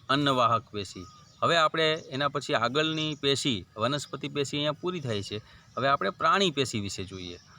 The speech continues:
જો પ્રાણી પેશી છે એના કુલ ચાર પ્રકારો છે એ આપણે ભણવાના છે.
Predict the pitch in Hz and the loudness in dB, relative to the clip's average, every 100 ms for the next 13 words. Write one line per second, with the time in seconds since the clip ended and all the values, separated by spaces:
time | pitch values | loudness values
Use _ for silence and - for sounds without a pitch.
0 | - - - - - 180 151 135 156 180 | -20 -20 -20 -12 -4 -2 2 4 4 2
1 | 175 175 185 160 175 110 - - - - | 0 -2 -2 0 0 0 -2 -18 -20 -20
2 | - 147 165 165 175 175 160 170 156 175 | -8 -2 0 2 2 0 0 4 4 4
3 | 160 156 170 165 170 - 151 107 - 143 | 2 0 4 4 4 2 2 0 -2 0
4 | 135 131 135 113 127 135 117 - | 2 2 0 2 2 2 0 -2